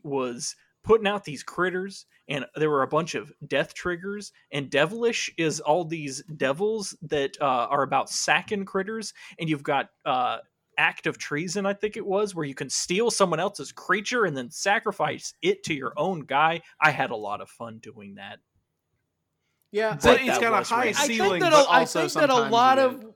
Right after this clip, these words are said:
Speaker 2: that's my thing I was trying to tell you, is that I think a lot of Josh's bad feels
Speaker 1: <laughs>
Speaker 2: come specifically
Speaker 3: Mm-hmm.
Speaker 2: from the one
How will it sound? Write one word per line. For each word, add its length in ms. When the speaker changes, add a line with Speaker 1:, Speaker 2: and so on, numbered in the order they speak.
Speaker 2:
that's 300
my 240
thing 180
I 60
was 120
trying 240
to 60
tell 300
you, 180
is 80
that 100
I 80
think 180
a 40
lot 300
of 100
Josh's 540
bad 400
feels 600
Speaker 1:
<laughs> 140
Speaker 2:
come 240
specifically 960
Speaker 3:
Mm-hmm. 80
Speaker 2:
from 200
the 120
one 520